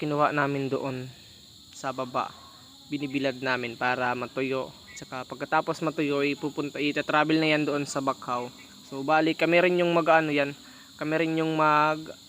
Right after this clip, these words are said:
<clears throat> di-deliver doon sa ipinapatrabaho na bahay ni Ate Cha. Tsaka, yun, mamaya is uwi tayo kasi, yun nga mga boss, ah, birthday ng, ano,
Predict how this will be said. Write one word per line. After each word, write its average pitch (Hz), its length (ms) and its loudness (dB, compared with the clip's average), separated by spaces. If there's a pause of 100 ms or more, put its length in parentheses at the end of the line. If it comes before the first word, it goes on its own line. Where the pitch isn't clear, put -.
(380)
<clears throat> - 880 -16
di-deliver 151 480 0
doon 143 480 0 (640)
sa 135 560 -2 (560)
ipinapatrabaho 143 880 0
na 135 160 -4
bahay 135 240 -2
ni 127 160 -8
Ate 131 240 -14
Cha. - 240 -14 (560)
Tsaka, 123 560 -8 (320)
yun, 147 160 -6
mamaya 143 400 -2
is - 240 -12
uwi 143 320 -4
tayo 127 320 -2
kasi, 131 320 -4 (960)
yun 147 160 -6
nga 151 80 -2
mga 135 240 -4
boss, 135 320 -10
ah, 127 80 -4
birthday 151 560 -2
ng, 151 200 -2 (920)
ano, 139 240 -10